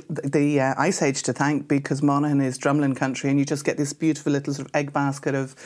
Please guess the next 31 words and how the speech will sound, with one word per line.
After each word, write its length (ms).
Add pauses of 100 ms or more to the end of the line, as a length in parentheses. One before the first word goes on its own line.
(240)
hills 480
and 180
woods 380
and, 260
and 200
lakes. 560 (360)
Um, 300
and 100
the 60
old 140
Bishop 440 (140)
John 220
Leslie 260
in 60
the 60
sixteen 360
hundreds 540
just 200
fell 240
in 120
love 160
with 80
the 80
place, 440 (360)
um, 320
and 160
just 180
wanted 280
to 100
retire 420
there. 340